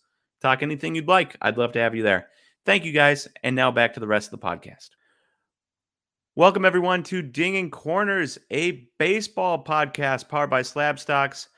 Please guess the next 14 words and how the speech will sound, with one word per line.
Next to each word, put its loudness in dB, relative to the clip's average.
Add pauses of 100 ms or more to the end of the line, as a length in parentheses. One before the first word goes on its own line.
(320)
I'm 0
your 0
host, 0
Nate, -4 (380)
and -8
we -4 (840)
are -6
sitting 0
here 0
on -4
a -4
glorious -4 (120)
Thursday -2
afternoon, -4